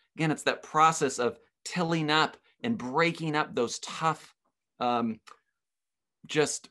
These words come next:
pervasive systems in our lives. Lament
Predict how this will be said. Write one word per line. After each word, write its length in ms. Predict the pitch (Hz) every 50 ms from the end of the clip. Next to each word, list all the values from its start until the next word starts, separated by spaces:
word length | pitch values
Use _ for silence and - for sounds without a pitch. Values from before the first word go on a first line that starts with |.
| _ _ _
pervasive 640 | - - 135 127 107 110 147 156 151 - - 135 -
systems 640 | - - - 165 156 - - - 123 117 110 113
in 80 | 113 110
our 140 | 101 104
lives. 680 | 104 107 117 120 131 127 117 98 87 85 85 - - - _ _ _ _ _ _ _ _ _ _ _ _ _ _ _ _ _ _ _ _ _ _ _ _ _ _ _ -
Lament 760 | 110 120 131 131 135 156 180 165 131 120 127 123 - -